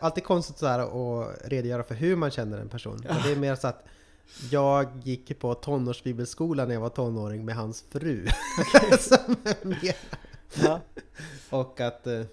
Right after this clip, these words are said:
Speaker 1: man
Speaker 2: På
Speaker 1: stötte på varandra ibland för att man är från Norrland båda två,
Speaker 2: Just det.
Speaker 1: typ.
Speaker 2: Just det.
Speaker 1: Norrlänning-, Norrland är ju så.
Speaker 2: Ja,
Speaker 1: Att alla
Speaker 2: alla,
Speaker 1: känner,
Speaker 2: alla känner
Speaker 1: alla
Speaker 2: alla.
Speaker 1: känner alla i Norrland. <laughs>
Speaker 2: Norrland är
Speaker 1: Ändå
Speaker 2: litet.
Speaker 1: Grannstaden,
Speaker 2: Mm.
Speaker 1: Umeå,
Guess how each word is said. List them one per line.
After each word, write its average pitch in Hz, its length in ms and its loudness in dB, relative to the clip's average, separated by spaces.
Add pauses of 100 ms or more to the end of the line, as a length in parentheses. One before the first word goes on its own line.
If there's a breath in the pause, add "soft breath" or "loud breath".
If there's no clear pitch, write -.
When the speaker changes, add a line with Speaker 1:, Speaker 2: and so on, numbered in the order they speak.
Speaker 1:
man 123 180 -8
Speaker 2:
På 156 60 0
Speaker 1:
stötte 131 260 -4
på 127 160 -4
varandra 120 340 0
ibland 107 280 -4
för 110 80 -4
att 110 100 -10
man 110 120 -4
är 107 140 -6
från 107 320 -6
Norrland 117 580 -2
båda 107 220 -8
två, 98 320 -8
Speaker 2:
Just 170 200 -4
det. 117 60 -4
Speaker 1:
typ. 98 100 -6 (400)
Speaker 2:
Just 165 140 -12 (200)
det. 127 60 -10
Speaker 1:
Norrlänning-, 131 560 0
Norrland 135 320 -2
är 123 60 -2
ju 117 180 -2
så. 107 220 -8 (360)
Speaker 2:
Ja, 160 160 -6
Speaker 1:
Att 156 120 -10
alla - 100 -4
Speaker 2:
alla, 160 180 4
Speaker 1:
känner, 180 120 4
Speaker 2:
alla 165 120 6
känner 151 200 4
Speaker 1:
alla 175 120 10
Speaker 2:
alla. 165 100 8
Speaker 1:
känner 147 180 6
alla 139 280 2
i - 40 2
Norrland. 143 420 0 (180)
<laughs> 175 120 2 (1600 loud breath)
Speaker 2:
Norrland 143 320 2
är 143 40 2
Speaker 1:
Ändå - 0 - (100)
Speaker 2:
litet. 135 340 -2 (1040)
Speaker 1:
Grannstaden, 139 920 2 (180)
Speaker 2:
Mm. 175 180 6
Speaker 1:
Umeå, 170 220 4